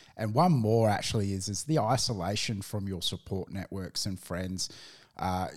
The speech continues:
y-, your life is very different to theirs, and it, it's quite hard to find a shared reality with them. And often because you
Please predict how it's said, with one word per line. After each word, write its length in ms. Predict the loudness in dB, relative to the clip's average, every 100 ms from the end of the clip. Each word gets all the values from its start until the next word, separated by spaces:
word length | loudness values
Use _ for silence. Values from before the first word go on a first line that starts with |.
| -14 -16
y-, 80 | -16 _ _
your 280 | 0 4 4
life 340 | 4 4 2
is 100 | 0
very 240 | -2 -2 -2
different 400 | -2 -2 -2 -2
to 120 | 0
theirs, 360 | 0 0 0 -2
and 100 | -4
it, 140 | -6
it's 280 | -8 -6 -6
quite 260 | 0 0 2
hard 400 | 0 0 0 -4
to 100 | -8
find 460 | -4 -2 -2 -4 -10 -20 _ _
a 80 | -4
shared 560 | -2 0 0 2 0 -2
reality 580 | -2 0 0 0 0 2
with 220 | 2 4
them. 200 | 2 2 -4 -4
And 140 | 0 0
often 360 | 2 2 2 0
because 440 | 0 0 0 0
you 240 | -2 -4